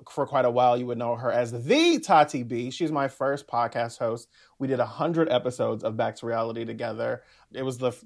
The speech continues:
the first time that I had a long run on a podcast, and that ended up going to N B C News when I was hosting it by myself. But Tatiana did those first hundred episodes with me of Back to Reality, and we had a lot of fun doing it.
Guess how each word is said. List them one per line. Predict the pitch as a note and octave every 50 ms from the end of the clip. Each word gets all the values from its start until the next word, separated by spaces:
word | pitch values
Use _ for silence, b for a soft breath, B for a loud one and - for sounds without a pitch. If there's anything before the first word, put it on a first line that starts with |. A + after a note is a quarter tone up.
| - - -
the | - C3 B2
first | - D#3 C#3+ C#3 - -
time | D3+ C3+ C3
that | C3 B2+
I | B2+
had | C3+ C#3+ C3+
a | B2+
long | A#2 A2 A#2 B2+ B2
run | A2+ B2 C3+ B2
on | A#2+
a | A2+
podcast, | A2 C3 A#2+ B2 A#2+ - A2+ G#2+ G#2 G2+ - -
and | - G#2+ G#2+ G#2+ G#2+ G#2+ G#2+ G#2
that | A#2+ A2
ended | G#2 A2+ A#2
up | A#2 -
going | A#2+ A2+ A2 A2+
to | - B2 -
N | A2+ A2+
B | A2 G#2+
C | - - A2+ A2+
News | A2 G#2+ G#2+ A#2
when | A#2 A#2+ A#2+
I | A#2+ A#2
was | A#2+ -
hosting | C3 A#2 - A#2+
it | A2+
by | A2+ A2+
myself. | A2 A2 - - B2+ B2 A#2+ A#2 -
But | - - A2+ G#2+ -
Tatiana | - C#3 A#2+ - - B2 A#2 A2+ A#2 A#2
did | A2+ A#2 A2+
those | A2 A2 A2 -
first | - A2+ A2 -
hundred | A#2+ A2 A2+ A2
episodes | A2+ G#2+ - A#2+ - - A#2+ A2
with | A2 G#2 G#2+
me | A#2+ A#2 A2+ A2+ A#2+
of | A#2 A#2
Back | A#2 A2+ A2
to | - -
Reality, | A#2 A#2 A2+ A#2+ A#2 A#2+ A#2+
and | A#2 A#2
we | A2+ A#2+
had | B2+ A#2 A2+ G#2
a | - A2
lot | A2+ A#2+ B2+ C#3 C#3
of | B2+
fun | - - A#2+ A#2 A2
doing | A2+ A2+ A2+ A2+ A2+
it. | A2 A2+ -